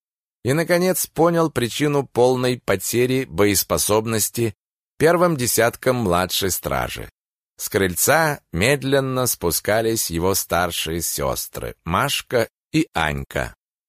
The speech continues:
Машка в светло-зеленом платье, Анька в розовом. Головы под мантильями гордо подняты, пальчики придерживают пышные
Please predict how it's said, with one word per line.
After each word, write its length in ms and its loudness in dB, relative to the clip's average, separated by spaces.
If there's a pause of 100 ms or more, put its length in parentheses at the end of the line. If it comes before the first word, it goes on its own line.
(160)
Машка 580 2
в 60 0
светло-зеленом 1080 2
платье, 720 2 (220)
Анька 480 0
в 80 -2
розовом. 680 0 (600)
Головы 540 4
под 240 0
мантильями 840 0
гордо 480 2
подняты, 760 0 (480)
пальчики 580 0
придерживают 1000 2
пышные 760 -2